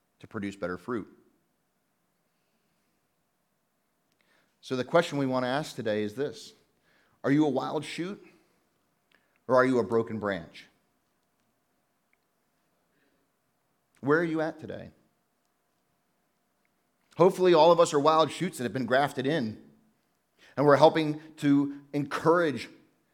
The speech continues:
other branches there to produce better fruit. Because that's our responsibility. That's what we are called to do. Because if we devote our time and our efforts into helping others and helping them produce better fruit, that means somebody's doing that for us as well.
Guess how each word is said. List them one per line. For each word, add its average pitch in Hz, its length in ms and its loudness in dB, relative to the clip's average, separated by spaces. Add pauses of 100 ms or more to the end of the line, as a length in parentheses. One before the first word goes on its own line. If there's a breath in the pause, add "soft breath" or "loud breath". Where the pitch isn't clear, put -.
(640)
other 151 280 4
branches 131 720 -2 (180)
there 131 420 0
to - 140 -12
produce 123 300 -6
better 104 240 -2
fruit. - 340 -10 (460 soft breath)
Because 143 180 -2
that's 160 240 4
our 165 100 6
responsibility. 135 1040 -2
That's 120 220 -2
what 143 100 -4
we 135 100 0
are 123 60 -2
called 123 460 -4
to 117 60 -10
do. 104 440 -8 (800 soft breath)
Because 151 260 0
if 143 140 2
we 180 180 -2
devote 156 440 4
our 135 180 4
time 139 520 -2
and 131 160 -6
our 120 160 0
efforts 160 440 -2 (240 loud breath)
into 127 160 -4
helping 147 380 0
others 156 480 0 (120)
and - 120 -4
helping 147 280 -2
them 143 120 -4
produce 139 280 -4
better 139 260 2
fruit, - 520 -2
that 175 120 6
means 175 180 -2
somebody's 165 440 2
doing 151 240 0
that 143 180 2
for 131 200 -4
us 139 220 -2
as 104 120 -12
well. 107 380 -4